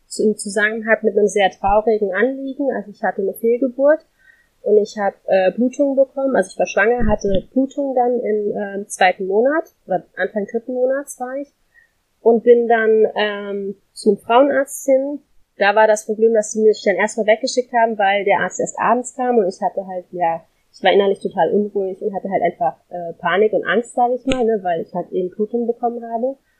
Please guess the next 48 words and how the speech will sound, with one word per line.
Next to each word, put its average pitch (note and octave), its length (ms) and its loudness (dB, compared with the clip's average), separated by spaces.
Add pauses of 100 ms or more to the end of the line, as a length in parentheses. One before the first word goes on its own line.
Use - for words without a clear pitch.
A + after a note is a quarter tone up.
(340)
Und G#3 100 4
dann G#3 80 6
sind A3 160 2
wir G#3+ 80 4
zu A3 140 0
einem G#3 80 6
anderen B3+ 340 2
Arzt B3+ 180 -6
gefahren, A#3+ 460 0
der G#3 140 0
war G3 240 -4
sehr, F#3+ 480 -2
äh, F3 320 -2
merkwürdig, A#3 640 2
hat F3+ 180 -2
kaum F#3+ 340 0
mit F#3 200 -8
mir F#3+ 160 2
gesprochen. G#3+ 580 2
Also F3+ 120 0
selbst F#3+ 220 -4
mein F3 140 0
Mann A3 220 2
hat A#3 140 2
ihn A3+ 120 0
kaum A#3 160 -4
verstanden, A#3 640 -2
obwohl G3+ 300 0
sie G#3+ 100 -2
die - 140 -8
gleiche F#3 260 -2
Sprache G#3 480 -8
sprechen. C4 500 -4 (680)
Und A3 800 6
ja, F3 160 4
dann F3+ 260 -2
hat G3 100 -2
er G3+ 100 4
mich G#3 180 -2
auch G3+ 120 -2
wieder G3+ 160 -2
nach F#3 140 -4
Hause A#3+ 240 0
geschickt, B3 300 -8
hat G#3+ 100 -8
mir G#3 100 0
Progesteron G3+ 480 2
gegeben. C4+ 600 2